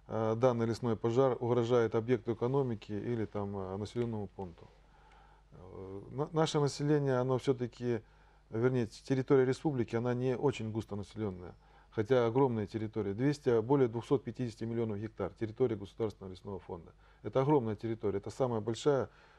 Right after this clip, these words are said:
э, территория в Российской Федерации. Там несколько Франций размещается у нас, да? И те пожары, которые у нас щас действуют, основная масса — это,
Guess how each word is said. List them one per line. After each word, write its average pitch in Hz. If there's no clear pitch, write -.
э, 104
территория 113
в 101
Российской 104
Федерации. 98
Там 107
несколько 117
Франций 107
размещается 92
у 92
нас, 90
да? 113
И 123
те 156
пожары, 139
которые 113
у 113
нас 107
щас 107
действуют, 101
основная 120
масса — 127
это, 101